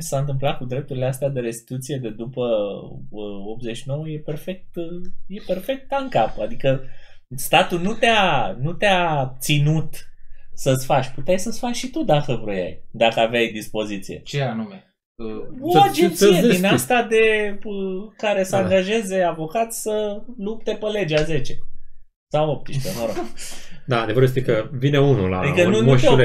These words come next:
Speaker 1: oprea nimeni, nu
Speaker 3: Da.
Speaker 1: trebuia să ai
Speaker 3: Mă, tu,
Speaker 1: patalama de la stat.
Speaker 3: tu ai dreptul de restituție la vila șaptesprezece din Polonă, da?
Speaker 2: Mm.
Speaker 3: Care valorează
Speaker 2: X.
Speaker 1: Ar
Speaker 3: zece mii de
Speaker 1: putea
Speaker 3: dolari.
Speaker 1: valora X, da.
Speaker 3: Da.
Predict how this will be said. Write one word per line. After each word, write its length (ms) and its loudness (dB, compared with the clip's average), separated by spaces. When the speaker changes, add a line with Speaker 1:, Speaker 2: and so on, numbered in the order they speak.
Speaker 1:
oprea 140 6
nimeni, 400 2
nu 120 -2
Speaker 3:
Da. 60 -6
Speaker 1:
trebuia 400 2
să 160 -4
ai 340 0
Speaker 3:
Mă, 100 4
tu, 100 -2
Speaker 1:
patalama 500 2
de 100 -6
la 160 -2
stat. 220 -14
Speaker 3:
tu 80 -2
ai 120 4
dreptul 260 0
de 80 -2
restituție 480 -2
la 360 -4
vila 260 -2
șaptesprezece 520 -6
din 60 -10
Polonă, 320 -4
da? 300 -4
Speaker 2:
Mm. 280 -8
Speaker 3:
Care 180 -2
valorează 520 4
Speaker 2:
X. 180 -18
Speaker 1:
Ar 140 -12
Speaker 3:
zece 220 0
mii 120 2
de 60 4
Speaker 1:
putea 160 6
Speaker 3:
dolari. 200 2
Speaker 1:
valora 440 0
X, 140 -14
da. 220 -4
Speaker 3:
Da. 320 -6